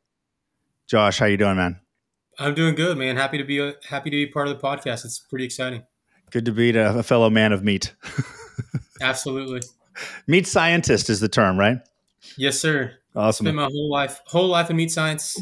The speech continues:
Speaker 2: um, P H D in meat scientist. Or P H D in meat science, and it's not something that most people, uh, even know exists, that you can be a meat, a meat scientist. So kind of, kind of
Speaker 1: Yeah.
Speaker 2: fun airplane conversations.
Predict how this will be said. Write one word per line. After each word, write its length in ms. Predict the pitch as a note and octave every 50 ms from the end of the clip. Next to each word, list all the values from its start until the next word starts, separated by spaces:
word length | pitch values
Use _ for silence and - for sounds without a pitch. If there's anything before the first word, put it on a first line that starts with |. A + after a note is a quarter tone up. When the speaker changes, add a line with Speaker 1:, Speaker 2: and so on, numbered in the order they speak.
| F#3 F#3 C#3
Speaker 2:
um, 380 | C3 C3+ C3+ C3 C3 C3 B2+
P 120 | - D3 D3
H 140 | C#3+ -
D 100 | - D#3
in 80 | D3 C#3
meat 160 | C3+ C3 A#2+
scientist. 640 | - - B2+ A#2+ A#2+ A#2+ - A2+ A2+ - - - - - - - - - E3
Or 100 | D#3+ D#3
P 200 | - - F3+ E3+
H 120 | D#3+ D#3 -
D 120 | E3+ D#3+
in 80 | D3 D3
meat 160 | D3 C#3+ -
science, 340 | - C#3+ C3+ C3+ C3+ B2+ -
and 100 | B2+ B2
it's 140 | B2 - -
not 180 | B2+ B2 B2
something 280 | - C3 B2+ - B2 A#2+
that 100 | B2 A#2+
most 220 | B2 B2 A#2+ -
people, 400 | - - B2 - B2+ B2 A#2+ A#2+
uh, 240 | A#2 A#2 A#2 A#2 A#2 A#2 _ _ _ _ _ _ _ _ _ _ _ _ _ _ _ _ _
even 240 | D3+ C#3 C3+ C#3 C3+
know 160 | C3+ C3 B2+
exists, 420 | B2 A#2 A#2+ A#2+ A#2+ A#2+ A#2 - -
that 100 | B2 A#2+
you 100 | A#2 A#2
can 160 | A#2 A#2+ A2+
be 160 | A#2 A#2 A#2
a 100 | A2+ A2+
meat, 320 | A#2 A2+ A#2 B2 B2+ - _ _ _
a 80 | - C3
meat 220 | B2+ B2+ C3 C3
scientist. 720 | - - - B2 A#2+ A#2+ A2+ A2+ - G#2+ G2+ - - -
So 160 | - B2 B2 B2+ A#2+ - - -
kind 180 | B2+ B2 A#2
of, 80 | A#2 - - -
kind 160 | - C#3 C#3+
of 80 | C#3+ A#2+
Speaker 1:
Yeah. 120 | B2+ C3+ C#3+
Speaker 2:
fun 260 | D#3 D3+ D3+ D3+ D3
airplane 400 | C#3+ C#3 C#3 C#3 - - C3 C3
conversations. 640 | B2 B2 B2 A#2 A2+ - A#2+ A2+ - B2 B2 - -